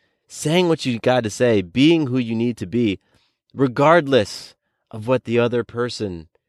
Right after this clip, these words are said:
is going to say, regardless of how the other person is going to take the information, take the news, take the feedback, take your opinion, whatever it is.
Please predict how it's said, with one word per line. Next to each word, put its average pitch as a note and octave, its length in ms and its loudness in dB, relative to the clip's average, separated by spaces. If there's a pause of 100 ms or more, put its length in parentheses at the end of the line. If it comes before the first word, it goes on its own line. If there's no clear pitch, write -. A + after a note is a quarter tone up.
(160)
is G2+ 160 -10
going A2 320 -2
to G2 60 -4
say, F#2+ 460 -8 (840)
regardless B2+ 840 4 (180)
of G#2 120 -10
how B2 200 2
the A2+ 160 2
other A#2 160 6
person A#2+ 380 -2
is F#2+ 80 -4
going G#2+ 260 0
to G2+ 100 -6
take A#2+ 380 2 (240)
the G#2 160 2
information, F#2+ 680 -2
take B2+ 360 0 (180)
the G2+ 140 -6
news, G2 480 0
take C3 380 0 (180)
the G#2 100 -2
feedback, G2 600 -2
take B2+ 300 2
your G#2 220 0
opinion, F#2 520 -2 (220)
whatever B2+ 500 -6
it A2 100 4
is. F#2 420 0